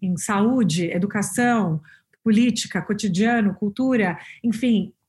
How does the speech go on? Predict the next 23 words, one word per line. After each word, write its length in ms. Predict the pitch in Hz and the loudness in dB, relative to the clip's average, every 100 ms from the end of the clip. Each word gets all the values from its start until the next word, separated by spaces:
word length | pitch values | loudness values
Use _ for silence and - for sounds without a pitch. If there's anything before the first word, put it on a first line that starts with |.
| - | -4
pessoas 500 | 240 233 262 262 262 | -2 0 0 -2 -2
que 260 | 262 262 - | -4 -4 -8
estejam 540 | - 269 285 302 311 | -6 0 0 0 -2
pensando 600 | 294 254 214 233 214 208 | -2 -2 0 0 2 2
em 120 | 208 | 0
como 300 | 202 262 254 | 0 -2 0
elas 380 | 220 247 311 269 | 2 2 0 0
estão 240 | 220 - 220 | -2 -2 -2
passando 400 | 214 208 202 196 | -2 -2 0 0
o 40 | |
conhecimento 600 | 208 208 202 202 208 220 | 0 0 2 2 0 0
delas 340 | 190 185 185 - | -2 -2 -4 -4
pra, 220 | 190 180 175 - | -2 -2 -4 -6
pros 260 | 185 160 | -4 -2
outros 580 | 180 190 202 277 311 - - - - - | -2 -2 -2 -6 -6 -12 -20 -20 -20 -6
e 60 | 220 | -4
como 260 | 220 262 277 | -2 -2 0
que 100 | 285 | -2
elas 240 | 277 - | -2 -2
fazem 320 | 247 240 240 | -2 0 2
essas 200 | 240 233 | 0 -2
ponderações 840 | - 247 240 247 240 226 208 202 170 | -2 0 2 0 -2 0 2 0 0
de, 300 | 185 208 | 0 2